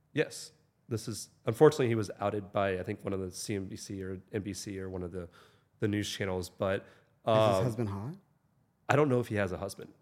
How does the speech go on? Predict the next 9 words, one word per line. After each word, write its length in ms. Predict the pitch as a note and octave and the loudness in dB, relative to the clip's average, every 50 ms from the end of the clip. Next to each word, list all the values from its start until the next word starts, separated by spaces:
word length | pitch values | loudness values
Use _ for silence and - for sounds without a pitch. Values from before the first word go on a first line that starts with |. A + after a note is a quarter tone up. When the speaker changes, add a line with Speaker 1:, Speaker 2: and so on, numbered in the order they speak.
| _ _ _ _ _ _ _ _ - | _ _ _ _ _ _ _ _ -10
Speaker 2:
He's 180 | - A#2+ C3 - | -4 -4 -4 -2
single? 360 | - A#2+ A2 A#2+ D#3 A3 - - _ _ _ _ - | -2 -2 0 0 -2 -4 -6 -12 _ _ _ _ -6
Speaker 1:
I 60 | A2 | -2
think 160 | A2 C3 C3 | -2 -2 -4
he's 140 | A#2+ G#2+ - | -4 -8 -8
single. 380 | - - A#2 - - - - - _ _ _ _ - - | -8 -8 -8 -10 -10 -14 -16 -18 _ _ _ _ 4 6
I 60 | C3+ | 8
don't 140 | D3 E3+ D#3 | 10 10 10
know. 180 | D3 C3 - | 10 8 8